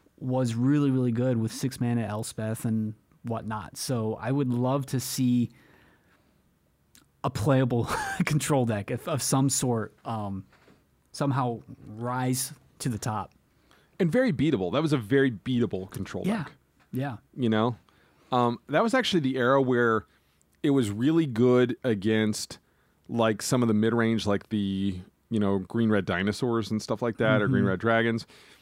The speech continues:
Speaker 2: but actually terrible against mono red and kind of medium against mono black, 'cause that was
Speaker 1: Yeah.
Speaker 2: that era, you know? Um, anyway, so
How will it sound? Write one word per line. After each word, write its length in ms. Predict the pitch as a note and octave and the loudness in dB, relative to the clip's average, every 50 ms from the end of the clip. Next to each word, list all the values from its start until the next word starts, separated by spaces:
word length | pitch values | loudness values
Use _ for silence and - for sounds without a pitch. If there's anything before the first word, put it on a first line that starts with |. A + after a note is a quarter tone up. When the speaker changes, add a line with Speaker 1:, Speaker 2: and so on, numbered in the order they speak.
| _ _ _ _ - | _ _ _ _ -4
Speaker 2:
but 160 | D3 C3+ C3 C3+ | 0 0 2 4
actually 340 | B2+ C3+ - - - C#3 | 2 2 2 0 -2 -2
terrible 440 | A2 - - B2+ B2 B2 A#2+ D3 D3+ | -4 -4 -4 -2 -2 -2 0 -2 -2
against 260 | C#3 B2 A#2+ G#2+ - | -2 -2 -4 -6 -4
mono 240 | A2+ G#2+ G#2 A2 A#2+ | -4 -2 -2 0 0
red 380 | B2 B2 B2 B2 B2+ A#2+ A#2+ A#2 - _ _ _ _ _ _ _ _ _ _ - | 0 0 0 0 0 -2 -4 -8 -14 _ _ _ _ _ _ _ _ _ _ -8
and 160 | - A#2+ A2+ | -4 -4 -2
kind 180 | - B2 B2 A#2+ | 0 0 0 2
of 120 | A2+ A2+ | 2 2
medium 380 | A2+ A2+ A#2 A#2+ B2 B2 B2 A#2+ | 2 2 2 2 2 2 2 2
against 280 | A#2 G#2 G#2+ G2 - G#2 | 2 0 -2 -4 -4 -4
mono 260 | G#2+ G2+ A2+ B2 A#2 | -4 -2 0 0 -2
black, 400 | G2 A#2 A#2+ A2 G#2+ G#2+ A2+ - - | 0 0 0 2 2 2 0 0 -2
'cause 140 | A2 G2+ | -4 0
that 120 | F#2+ G#2 B2+ | 0 0 0
was 120 | B2 - | 0 0
Speaker 1:
Yeah. 180 | A2 G2+ F#2+ G2+ | 0 0 0 -2
Speaker 2:
that 40 | G#2 _ - - | -4 _ -16 -8
era, 320 | - A#2 G#2+ G#2+ A2 A2 | -4 0 2 2 2 2
you 140 | A2+ G#2+ G#2+ | 2 2 2
know? 200 | A2 A2 A#2 A2 _ - - - - - - - - _ _ - | 2 2 2 0 _ -12 -20 -20 -20 -20 -20 -20 -20 _ _ -6
Um, 460 | D3 C#3+ C#3 C3 B2+ A#2+ A2+ G2+ G2 _ _ _ _ _ _ _ _ _ _ _ _ _ _ _ _ _ _ _ _ _ - | -2 0 0 0 0 0 -2 -4 -6 _ _ _ _ _ _ _ _ _ _ _ _ _ _ _ _ _ _ _ _ _ -4
anyway, 340 | F3+ F#3 E3+ C#3+ A#2 G2 - _ _ _ _ _ _ | -2 0 2 2 0 -2 -4 _ _ _ _ _ _
so 180 | - - - - | -8 -2 -2 0